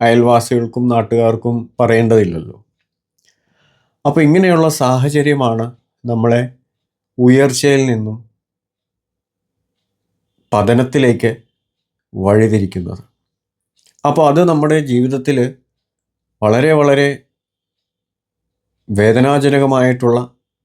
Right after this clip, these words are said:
ഒരു സാഹചര്യത്തിലേക്ക് നമ്മെ എത്തിച്ചേരും. പക്ഷേ എലിയെ പേടിച്ച് ഇല്ലം ചുടേണ്ട ആവശ്യം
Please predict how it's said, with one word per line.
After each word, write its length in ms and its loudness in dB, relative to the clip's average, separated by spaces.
ഒരു 140 0
സാഹചര്യത്തിലേക്ക് 1120 0
നമ്മെ 220 0
എത്തിച്ചേരും. 560 -6
പക്ഷേ 440 0
എലിയെ 400 4
പേടിച്ച് 640 -2
ഇല്ലം 420 0
ചുടേണ്ട 400 0
ആവശ്യം 640 -4